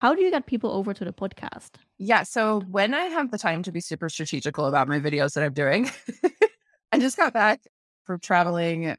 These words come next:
Speaker 2: with a company. We went to Belize, so we made content about some of, like, the humanitarian work they're doing there. So I feel like I've been, like,
Speaker 1: Cool.
Speaker 2: super deep in, like, other people's content creation, but it's been really, really amazing. But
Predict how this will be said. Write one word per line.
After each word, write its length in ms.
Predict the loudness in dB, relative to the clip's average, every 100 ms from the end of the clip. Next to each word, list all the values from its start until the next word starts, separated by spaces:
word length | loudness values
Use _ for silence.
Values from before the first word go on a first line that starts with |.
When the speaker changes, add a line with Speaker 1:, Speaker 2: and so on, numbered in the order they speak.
| -4
Speaker 2:
with 160 | -4
a 60 | -2
company. 420 | -4 -4 -6 -4
We 120 | -4
went 180 | -4 -4
to 100 | -6
Belize, 320 | -8 -4 -4
so 120 | -4 -4
we 100 | -2
made 220 | -4 -2
content 420 | -4 -4 -4 -4
about 260 | 0 0 0
some 220 | -4 -6
of, 140 | -6
like, 160 | -6 -6
the 120 | -6
humanitarian 760 | -4 -4 -4 -6 -6 -4 -6 -10
work 220 | -4 -4 -2
they're 140 | -4
doing 280 | -2 -2 0
there. 260 | 2 0 -2 _ _ _ _
So 140 | 4 6
I 160 | 6
feel 140 | 4 0
like 160 | 2
I've 180 | 2 2
been, 80 | 2
like, 200 | 2 0
Speaker 1:
Cool. 160 | -2 -8
Speaker 2:
super 240 | -8 -6
deep 340 | -6 -4 -4 -2
in, 120 | 0
like, 340 | 2 2 0 -6 _ 0
other 240 | 2 2
people's 320 | 0 -4 -4
content 420 | 0 0 0 -6
creation, 480 | -4 -2 0 0 0
but 100 | 0
it's 100 | -2
been 160 | -4 -2
really, 320 | 0 2 0
really 260 | 0 -2 -2
amazing. 480 | -2 -4 -4 -6 -8 _ _ _
But 180 | 2 2